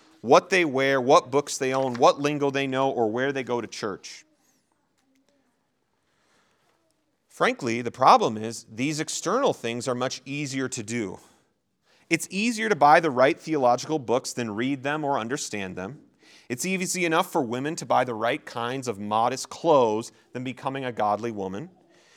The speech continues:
Same goes for men. It's easy enough for us to grow beards, at least most of us,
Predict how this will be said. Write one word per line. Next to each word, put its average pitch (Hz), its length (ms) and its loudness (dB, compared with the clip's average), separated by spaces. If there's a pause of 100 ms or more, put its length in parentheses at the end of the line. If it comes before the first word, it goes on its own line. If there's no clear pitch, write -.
Same 160 320 0
goes 151 240 4
for 208 120 -4
men. 131 260 -2
It's - 180 -12
easy 202 360 -4
enough 165 280 2
for 131 160 0
us 147 140 4
to 175 120 -4
grow 147 200 4
beards, 117 680 -6 (500)
at 123 80 -6
least 143 200 -6
most 160 280 4
of 113 100 -6
us, 113 440 -2